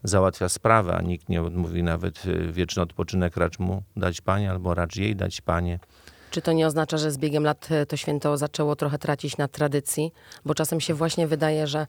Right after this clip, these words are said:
Speaker 2: poza tą naszą obecnością na cmentarzu to ważniejsze, ważniejsze jest to, jak wygląda na przykład grób.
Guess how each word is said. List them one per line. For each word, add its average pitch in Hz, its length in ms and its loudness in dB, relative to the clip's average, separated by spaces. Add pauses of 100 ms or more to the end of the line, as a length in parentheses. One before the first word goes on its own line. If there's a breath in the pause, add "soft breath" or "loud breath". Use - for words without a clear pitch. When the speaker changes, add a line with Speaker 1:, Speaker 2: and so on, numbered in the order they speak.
(360 loud breath)
Speaker 2:
poza 160 200 2
tą 160 140 2
naszą 156 340 0
obecnością 151 600 0
na 143 120 2
cmentarzu 139 500 0
to 143 100 -2
ważniejsze, 139 560 -2
ważniejsze 151 440 2
jest - 240 -4
to, - 100 0
jak 139 160 0
wygląda 135 400 -2
na 135 100 -4
przykład - 320 -8
grób. - 320 -6